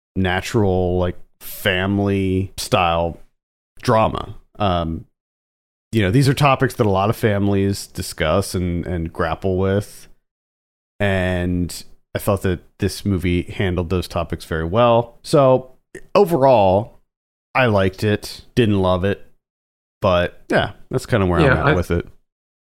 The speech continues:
Speaker 2: I think I'm, I'm more in the camp of, it was fine. Uh, I don't, for me, it's not memorable in any way. Like, I, I'm not gonna remember this thing. Uh, and I think it, the thing that really, really helped it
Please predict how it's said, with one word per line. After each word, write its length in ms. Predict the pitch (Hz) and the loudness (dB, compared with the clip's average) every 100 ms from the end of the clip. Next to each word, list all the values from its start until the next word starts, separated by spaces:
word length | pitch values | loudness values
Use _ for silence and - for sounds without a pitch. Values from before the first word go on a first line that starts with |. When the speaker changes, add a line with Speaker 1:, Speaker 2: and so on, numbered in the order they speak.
| _ | _
Speaker 2:
I 120 | 147 | -6
think 300 | 147 - 131 | -4 -6 -4
I'm, 320 | 113 107 104 - | -2 -2 -4 -8
I'm 140 | - 117 | -8 -4
more 180 | 107 104 | -2 -2
in 80 | 98 | -2
the 100 | 98 | -8
camp 360 | - 104 101 | -6 -6 -6
of, 280 | 98 95 - - | -10 -12 -20 -8
it 60 | 131 | -4
was 140 | 123 | -4
fine. 380 | - 107 101 104 - _ _ _ _ _ _ _ - | -2 -2 0 -4 -10 _ _ _ _ _ _ _ -14
Uh, 320 | 101 98 - | -10 -8 -8
I 180 | 104 107 | -10 -6
don't, 400 | 110 104 104 - - - - - | -2 -2 -4 -14 -20 -20 -20 -6
for 80 | |
me, 160 | 113 113 | -2 -2
it's 160 | 107 - | -2 -4
not 220 | 104 104 | -4 -2
memorable 600 | 104 101 101 104 104 - _ _ _ _ _ | -4 -4 -4 -4 -6 -10 _ _ _ _ _
in 140 | 98 101 | -8 -4
any 200 | 107 101 | -2 0
way. 340 | 101 98 101 - _ _ _ _ _ _ _ | -2 -2 -6 -14 _ _ _ _ _ _ _
Like, 160 | 110 104 | -6 -2
I, 80 | 107 | -2
I'm 180 | 104 107 | 0 -2
not 160 | 95 | -4
gonna 140 | - 92 | -8 -10
remember 340 | 92 92 90 | -8 -8 -8
this 200 | 95 95 | -8 -10
thing. 280 | - 95 104 - _ _ _ _ _ _ _ _ _ _ _ _ _ - - | -10 -10 -10 -14 _ _ _ _ _ _ _ _ _ _ _ _ _ -20 -10
Uh, 320 | - 104 101 - | -4 0 0 0
and 120 | 117 | -2
I 20 | |
think 280 | 107 160 143 | 0 -2 0
it, 460 | 123 143 107 - _ | -4 -4 -8 -10 _
the 120 | 110 | -2
thing 320 | 104 147 147 | 2 2 4
that 240 | 113 107 107 | 2 2 -2
really, 400 | 104 113 113 107 | 0 2 2 0
really 360 | 107 104 104 | 2 2 2
helped 320 | 101 104 101 | 0 -6 -4
it 220 | 107 92 | -6 -6